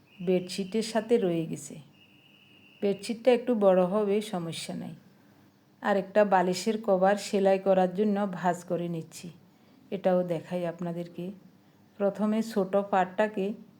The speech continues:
তেইশ ইঞ্চি পরিমাণ লম্বা রেখে ভাঁজ করে ওই কাপড়টা ভিতরে ঢুকিয়ে দিয়েছি।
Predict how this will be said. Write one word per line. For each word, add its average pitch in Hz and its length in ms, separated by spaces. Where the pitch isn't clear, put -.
তেইশ 202 340
ইঞ্চি 190 340
পরিমাণ 190 580
লম্বা 185 480
রেখে 170 340
ভাঁজ 175 420
করে 185 360
ওই 214 140
কাপড়টা 185 540
ভিতরে 175 520
ঢুকিয়ে 160 400
দিয়েছি। 151 460